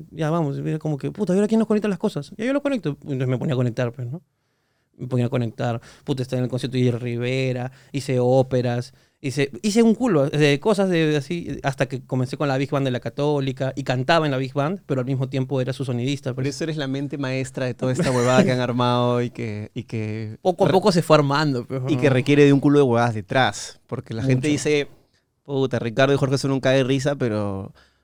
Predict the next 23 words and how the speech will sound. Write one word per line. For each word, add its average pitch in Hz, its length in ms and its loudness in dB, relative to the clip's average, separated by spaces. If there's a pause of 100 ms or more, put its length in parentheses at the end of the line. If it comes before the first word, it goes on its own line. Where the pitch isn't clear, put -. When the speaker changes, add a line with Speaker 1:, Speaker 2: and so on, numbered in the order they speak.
(140)
Speaker 2:
así 123 160 -4
sean 135 240 4
demasiado 123 380 2
cae 131 120 2
de 127 80 2
risa, 131 180 -2
si 110 140 -6
a 110 60 -4
la 104 100 -4
huevada 127 240 4
atrás 135 220 4
no 139 80 4
tiene 131 100 0
estructura, 135 540 0
la 113 80 -2
huevada 117 180 2
no 120 80 0
camina, 113 320 0
¿no? 120 140 -8 (440)
Speaker 1:
No, 156 300 -8
pues 135 140 -10
no 135 100 0
camina. 131 460 -4